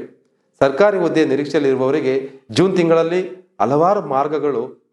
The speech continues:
ತೆರೆದುಕೊಳ್ಳಬಹುದು. ಎರಡ್ ಸಾವಿರದ ಇಪ್ಪತ್ತಾರು ಕೊನೆ ಎರಡು ತಿಂಗಳು ಕುಂಭ ರಾಶಿಯ ವ್ಯಾಪಾರ, ಪಾಲುದಾರಿಕೆಯಲ್ಲಿರುವವರಿಗೆ ವಿಶೇಷವಾಗಿದೆ.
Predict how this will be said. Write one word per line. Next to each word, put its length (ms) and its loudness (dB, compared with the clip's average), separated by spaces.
ತೆರೆದುಕೊಳ್ಳಬಹುದು. 920 -2
ಎರಡ್ 160 2
ಸಾವಿರದ 200 2
ಇಪ್ಪತ್ತಾರು 480 0
ಕೊನೆ 280 -2
ಎರಡು 240 0
ತಿಂಗಳು 680 -4
ಕುಂಭ 280 2
ರಾಶಿಯ 300 -2
ವ್ಯಾಪಾರ, 480 0
ಪಾಲುದಾರಿಕೆಯಲ್ಲಿರುವವರಿಗೆ 1500 0
ವಿಶೇಷವಾಗಿದೆ. 960 -2